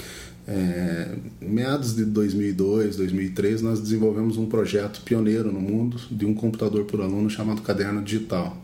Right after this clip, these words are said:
em Curitiba. E nós tínhamos toda a infraestrutura necessária pra, é, dentro de sala de aula pra simular um ambiente de, de computação, ou seja, é,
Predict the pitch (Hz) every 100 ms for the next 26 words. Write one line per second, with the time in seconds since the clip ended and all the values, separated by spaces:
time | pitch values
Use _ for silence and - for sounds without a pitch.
0 | - 98 - 95 92 - 92 90 - -
1 | - - - - - - 113 113 110 110
2 | 110 107 107 - - 113 120 117 156 151
3 | - 160 165 165 170 160 143 - 143 139
4 | 143 147 113 110 110 101 - 107 117 104
5 | - - 104 - 95 92 90 90 113 120
6 | - 90 - 101 95 92 104 117 113 107
7 | 104 - 104 101 107 104 104 101 107 113
8 | 120 113 113 113 113 110 110 117 117 123
9 | 113 - 95 90 - 95 90 90 90 -
10 | - - - - 92 95 98 95 98 -